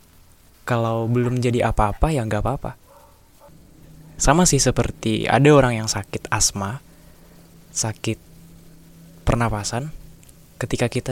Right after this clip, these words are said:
jenguk mereka, kita kasih buah jeruk, kita kasih makanan, kita kasih bubur, terus kita tanya, "Kamu kenapa sakit? Sakit asma?" gitu. Padahal kan di dunia ini, di bumi ini, udaranya banyak banget,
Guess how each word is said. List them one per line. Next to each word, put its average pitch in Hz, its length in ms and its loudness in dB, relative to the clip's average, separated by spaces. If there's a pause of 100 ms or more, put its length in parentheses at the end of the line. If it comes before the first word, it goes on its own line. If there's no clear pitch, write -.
jenguk 123 400 -2
mereka, 113 480 -4 (320)
kita 117 160 -4
kasih 113 480 -2
buah 120 240 2
jeruk, 113 480 2 (320)
kita - 240 -6
kasih 110 400 -4 (640)
makanan, 117 640 -4
kita 113 160 -6
kasih 117 240 -6
bubur, 117 480 0
terus 127 160 -4
kita 120 240 -6
tanya, 110 240 -8 (400)
"Kamu 139 240 -6
kenapa 143 320 -8
sakit? 147 480 -8 (1400)
Sakit - 320 -4
asma?" 139 320 -2
gitu. 120 240 -6 (880)
Padahal 123 400 0
kan 165 320 -4 (320)
di 131 240 -2
dunia 123 400 -2
ini, 120 320 -4
di 127 160 2
bumi 120 400 -2
ini, 139 160 -6 (480)
udaranya 120 480 -2
banyak 120 320 -4
banget, 139 400 -6